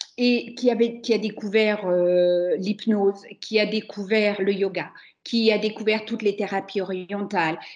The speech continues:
qui a découvert la, la psychanalyse. Et dans chaque thérapie, il y a des choses qui lui plaisaient. Donc, il a pris tout, tout ce qui lui plaisait et il a créé la sophrologie.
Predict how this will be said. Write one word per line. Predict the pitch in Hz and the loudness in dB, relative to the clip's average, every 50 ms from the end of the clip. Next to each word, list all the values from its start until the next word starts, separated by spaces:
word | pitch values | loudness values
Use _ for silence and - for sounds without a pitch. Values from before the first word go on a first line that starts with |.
| - _ _ | -20 _ _
qui | - 220 214 | 0 0 2
a | 208 | 2
découvert | 190 214 208 - 220 196 220 220 214 | 0 -2 -6 -4 0 0 2 2 2
la, | 208 190 185 180 175 175 151 127 131 | 2 2 2 2 0 0 -2 -2 -2
la | 170 175 170 165 160 156 156 | -2 0 0 -2 -2 -4 -6
psychanalyse. | - - - 214 - 220 208 214 220 220 214 202 190 165 - - - - - - - | -8 -8 -6 -2 0 0 2 2 2 0 0 -2 -2 -4 -6 -10 -10 -14 -18 -4 2
Et | 247 247 254 247 | 4 6 6 6
dans | 220 240 233 226 | 4 2 2 2
chaque | 233 - 294 294 - - - | 0 0 0 -2 -2 0 0
thérapie, | 262 247 247 233 - - - - 285 285 285 277 269 - | 0 0 2 0 -2 -4 -2 0 2 4 4 2 2 -2
il | 220 214 220 220 208 | -4 -4 -2 -2 0
y | 208 | 0
a | 208 202 | -2 -2
des | 214 220 | -2 -4
choses | 220 - - 254 247 254 | -4 0 0 0 0 0
qui | - - 233 214 | -2 -4 -2 0
lui | 202 233 226 | 0 0 0
plaisaient. | 226 220 208 202 202 247 320 427 359 | 0 2 2 4 4 4 4 4 4
Donc, | 269 226 226 208 - - | 4 4 2 0 -2 -6
il | 214 208 214 | -4 -2 -2
a | 214 | -2
pris | 214 - - - 330 320 311 - - | -2 -2 2 4 6 6 4 2 0
tout, | 277 254 - - _ _ - - - | -2 -2 -2 -4 _ _ -20 -8 -2
tout | - 381 | 0 0
ce | 381 - | 0 -2
qui | 381 - 359 320 | 2 4 6 8
lui | 277 294 285 | 8 8 6
plaisait | - 285 247 247 220 233 311 359 370 - - - | 6 4 2 2 2 2 0 0 -2 -4 -6 0
et | - | 2
il | 277 269 269 | 2 4 4
a | 269 269 | 4 2
créé | 269 - - 311 330 330 | 0 0 2 2 4 6
la | 311 277 269 | 4 4 2
sophrologie. | - 269 262 - - 247 233 240 233 226 202 170 - - | 2 -2 -2 0 0 2 2 2 0 -2 -6 -10 -12 -16